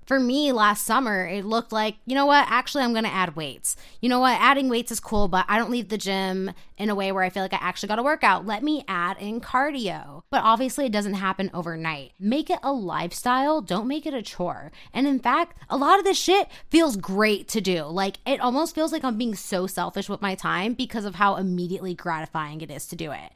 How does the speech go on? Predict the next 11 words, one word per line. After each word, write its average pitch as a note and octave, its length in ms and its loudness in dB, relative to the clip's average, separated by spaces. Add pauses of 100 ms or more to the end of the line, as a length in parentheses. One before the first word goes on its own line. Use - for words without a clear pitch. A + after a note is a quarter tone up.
(200)
But D#4+ 140 4
once B3 220 0
again, E3+ 400 0 (420)
if F3+ 160 -8
you G#3 80 -4
fall A#3 280 4
off, D4 360 4 (360)
do C4+ 160 -2
not G3+ 360 -2
beat G#3 200 -2
yourself B3+ 500 -2